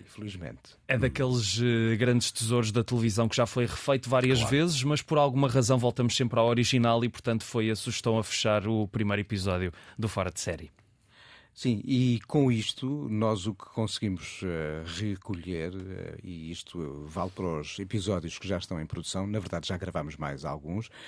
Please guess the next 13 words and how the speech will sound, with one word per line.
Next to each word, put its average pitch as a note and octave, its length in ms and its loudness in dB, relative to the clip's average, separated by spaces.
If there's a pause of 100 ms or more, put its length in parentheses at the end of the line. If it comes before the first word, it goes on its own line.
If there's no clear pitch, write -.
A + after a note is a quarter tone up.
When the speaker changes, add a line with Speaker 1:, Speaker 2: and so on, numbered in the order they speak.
(240)
Speaker 1:
é C#3+ 120 -4
uma D3 100 -2
forma C#3 320 2
de A2 100 -8
partilhar, G#2+ 600 -2
eh, A#2+ 340 -4
a - 40 -2
Speaker 3:
Uhum. F#2 100 2
Speaker 1:
nossa A#2 440 0
maneira A2 340 2
de G2 120 -4
não A2 160 2
dormir. F#2 400 -4